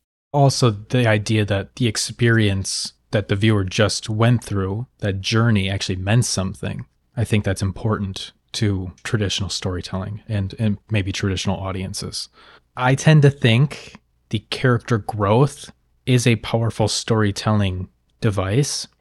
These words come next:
and it can be done well, and it has been done well,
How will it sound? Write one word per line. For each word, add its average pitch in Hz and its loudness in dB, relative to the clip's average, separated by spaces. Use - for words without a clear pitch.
and 110 6
it - -6
can 113 2
be 110 4
done 104 2
well, 95 0
and 123 8
it - 0
has 104 2
been 98 0
done 98 0
well, 95 -4